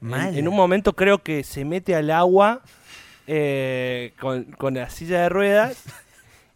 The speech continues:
Speaker 1: y <laughs> como esperando que cuando salga del agua, por los milagros del Padre Coraje, salga caminando. Y no, no pasó.
Speaker 2: <laughs>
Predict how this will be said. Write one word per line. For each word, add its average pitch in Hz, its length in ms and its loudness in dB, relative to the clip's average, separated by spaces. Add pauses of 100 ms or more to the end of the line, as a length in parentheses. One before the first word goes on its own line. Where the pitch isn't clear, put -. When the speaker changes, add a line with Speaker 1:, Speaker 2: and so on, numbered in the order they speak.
(200)
Speaker 1:
y 160 220 0
<laughs> - 320 -2
como 160 180 -4
esperando 190 540 0
que 170 140 -8
cuando 175 260 -4
salga 208 320 -2
del 185 160 0
agua, 208 460 2
por 156 140 -2
los 151 120 2
milagros 190 540 0
del 170 120 -4
Padre 190 320 0
Coraje, 202 540 2 (360)
salga 175 300 2
caminando. 151 640 -2
Y 120 60 -6
no, 127 200 -4
no 139 120 -2
pasó. 120 400 -2
Speaker 2:
<laughs> 440 100 8